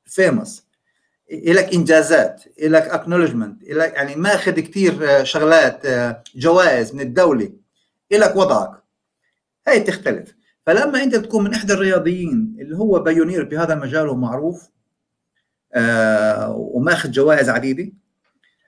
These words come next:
أنت عارف لما يكون واحد لاعب رياضي ما بكون سيلف امبلويد، هو بكون لاعب، والحكم هو حاكم، حكم بهالنادي، مزبوط ولا لا؟ آه، كلمة سيلف امبلويد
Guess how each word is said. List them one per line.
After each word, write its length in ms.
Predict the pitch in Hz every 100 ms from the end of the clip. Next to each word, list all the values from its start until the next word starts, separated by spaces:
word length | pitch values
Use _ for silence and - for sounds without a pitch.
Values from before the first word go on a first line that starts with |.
| _ -
أنت 100 | 185
عارف 200 | 190 185
لما 220 | 151 139
يكون 140 | 131
واحد 260 | 190 180 151
لاعب 280 | 170 165 147
رياضي 360 | 170 170 123
ما 140 | 160 247
بكون 220 | 202 156
سيلف 240 | 131 120
امبلويد، 300 | 127 113 110
هو 120 | 139 139
بكون 200 | 175 220
لاعب، 360 | 262 196 214 - _ _ _ _ _ _ _ _ _ _ _ _ _
والحكم 500 | 143 - 208 208 180
هو 200 | 185 214
حاكم، 520 | 208 269 233 196 196
حكم 400 | - - 226 208
بهالنادي، 640 | 185 175 185 190 110 113 -
مزبوط 300 | 120 113 147
ولا 140 | 180 175
لا؟ 320 | 131 - - _ _ _ _ _ _ _ -
آه، 460 | 131 127 - - -
كلمة 220 | 220 208
سيلف 300 | 190 233 208
امبلويد 720 | 185 170 190 220 220 - -